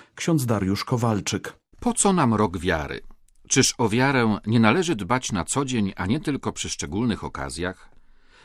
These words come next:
Speaker 2: Niewątpliwie tak, ale jest też prawdą, że potrzebujemy rocznic, świąt, uroczyście ogłoszonych okresów, by przypomnieć sobie i ożywić to, o czym powinniśmy pamiętać każdego dnia.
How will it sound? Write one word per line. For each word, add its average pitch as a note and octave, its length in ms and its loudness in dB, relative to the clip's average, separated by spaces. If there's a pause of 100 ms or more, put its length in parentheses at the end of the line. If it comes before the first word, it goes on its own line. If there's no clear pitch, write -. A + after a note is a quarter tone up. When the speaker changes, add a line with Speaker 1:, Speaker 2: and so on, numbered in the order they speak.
(140)
Speaker 2:
Niewątpliwie G#3+ 600 2
tak, - 460 -8 (320)
ale G#2+ 220 2
jest A3 340 0
też - 200 -2
prawdą, D3+ 460 0
że C3 140 -2
potrzebujemy E3+ 720 0
rocznic, G#2 580 -2
świąt, G#2 540 0 (300)
uroczyście D#3 800 0
ogłoszonych F#2+ 580 -2
okresów, - 580 -8 (400)
by A2+ 160 0
przypomnieć G#2 640 0
sobie G2+ 400 -2
i D#2+ 120 -2
ożywić D#2 540 -6
to, F2 300 -4 (220)
o G#2+ 60 -10
czym G#2+ 220 -2
powinniśmy F#2 640 -4
pamiętać D2+ 760 -6
każdego D#2 420 -6
dnia. C#2 280 -10